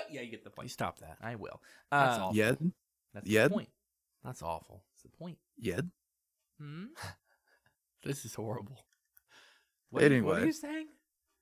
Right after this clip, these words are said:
Speaker 3: His, he's, Tom DeLonge is an important figure in the band. I mean, they
Speaker 1: Um,
Speaker 3: all are. When you have a trio, you have to have people who are important. I'm glad that T-,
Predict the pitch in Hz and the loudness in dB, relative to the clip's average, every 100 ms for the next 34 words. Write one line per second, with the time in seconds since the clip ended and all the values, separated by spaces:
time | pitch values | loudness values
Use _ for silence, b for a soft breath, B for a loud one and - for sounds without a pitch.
0 | _ _ _ _ - 180 190 175 156 190 | _ _ _ _ 6 8 8 6 6 6
1 | 165 147 190 202 165 156 139 123 123 117 | 6 8 10 12 12 12 12 8 6 6
2 | 127 104 107 107 98 98 95 92 92 82 | 6 6 4 4 4 2 0 -2 -4 -6
3 | - _ _ - 147 175 160 147 160 139 | -12 _ _ 4 6 10 10 10 8 8
4 | 104 120 135 151 131 - 165 127 117 117 | 8 8 8 8 6 6 8 8 8 6
5 | 117 143 107 - 123 113 - 110 104 95 | 4 4 4 2 2 2 2 0 2 2
6 | 95 117 135 151 151 - | 2 4 8 10 8 4